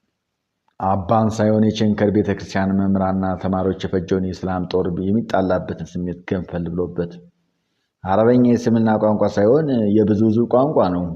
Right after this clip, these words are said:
የክርስቲያን፣ የእስላም፣ የአይሁድ፣ የአረቦች ቋንቋ እንጂ የእስላም አረቦች ብቻ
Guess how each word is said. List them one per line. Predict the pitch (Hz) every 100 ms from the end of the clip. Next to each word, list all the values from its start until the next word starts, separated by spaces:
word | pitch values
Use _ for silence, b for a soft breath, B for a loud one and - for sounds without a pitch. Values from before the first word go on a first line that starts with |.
| 104 _ _ _ _ _ _ _ -
የክርስቲያን፣ | 92 104 101 - 107 104
የእስላም፣ | 104 101 107 107 107
የአይሁድ፣ | 104 101 101
የአረቦች | 104 101 101 101 -
ቋንቋ | 104 98 101
እንጂ | 101 104 123 117 90 - - _ _ _ _ 90
የእስላም | 95 98 104 107
አረቦች | 110 110 113
ብቻ | 113 -